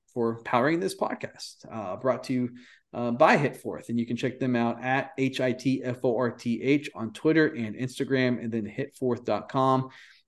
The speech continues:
You can go to hitforth dot com backslash try and to get information about those, uh, those trial sessions that they're offering right now. I mean, I,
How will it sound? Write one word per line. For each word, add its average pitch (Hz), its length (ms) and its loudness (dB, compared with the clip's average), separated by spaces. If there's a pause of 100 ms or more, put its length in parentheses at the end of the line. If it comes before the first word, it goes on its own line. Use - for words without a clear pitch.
You 127 120 6
can 185 100 8
go 185 80 12
to 147 100 12
hitforth 165 400 6
dot 139 220 2
com 143 340 2
backslash 135 680 0
try 110 800 6 (600)
and 127 320 2
to 127 80 2
get 135 160 6
information 131 600 4
about 120 340 2
those, 113 380 2
uh, 107 380 0
those 113 200 -2
trial 151 480 6
sessions 123 560 0
that 120 180 -2
they're 123 180 0
offering 117 420 -2
right 117 260 -2
now. 110 420 -6
I - 40 -10
mean, 117 160 -2
I, 82 100 -8